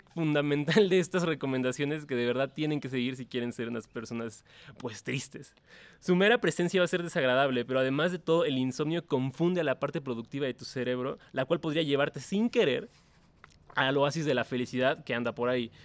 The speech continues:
En un rato vamos a hablar sobre este, este oasis. Un ciclo de sueño regular es una cosa frágil <laughs> que toma tres días en establecerse. Es por ello que tienes que asegurarte de cambiar por varias horas el momento de dormir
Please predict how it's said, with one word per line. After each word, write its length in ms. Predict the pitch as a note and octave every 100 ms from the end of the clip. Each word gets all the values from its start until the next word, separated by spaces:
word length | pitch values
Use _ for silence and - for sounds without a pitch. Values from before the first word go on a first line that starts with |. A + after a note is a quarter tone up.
| -
En 120 | C3
un 100 | C#3
rato 280 | C#3+ C#3+ D3+
vamos 300 | C3+ C3+ -
a 60 | A2
hablar 300 | A2 A2+ A2+
sobre 280 | A#2 A2 A2
este, 320 | - A2 A#2+
este 240 | A2 A#2
oasis. 540 | G#2+ A2 A2 - - - _ _ _ _ - _ - - - - - - - - - -
Un 100 | F#3
ciclo 200 | A#3 G#3+
de 60 |
sueño 180 | E3 F#3
regular 380 | D#3+ C3 C3 D3
es 80 | D3
una 140 | D3+
cosa 220 | - D#3
frágil 520 | C#3 C#3+ C3 - D#3 - _ _ _ _ _ - -
<laughs> 760 | D3+ - F3 - - - D3
que 100 | D3+
toma 240 | F3+ F#3 F#3
tres 220 | F3+ E3
días 200 | F3 E3+
en 80 | C#3
establecerse. 600 | C#3 B2+ B2 C#3 A#2+ -
Es 140 | D3+
por 160 | - F3+
ello 160 | G3
que 100 | F3+
tienes 280 | C3+ D#3 E3
que 100 | -
asegurarte 460 | C3 B2+ B2 B2+ C#3+
de 120 | B2
cambiar 360 | A#2 A#2 C3 -
por 200 | A#2+ A#2
varias 340 | C#3 D#3 -
horas 240 | C3+ D3 D#3+
el 120 | B2
momento 380 | B2 C3+ D3 E3
de 120 | D3
dormir 500 | A#2+ A2+ A#2 C#3+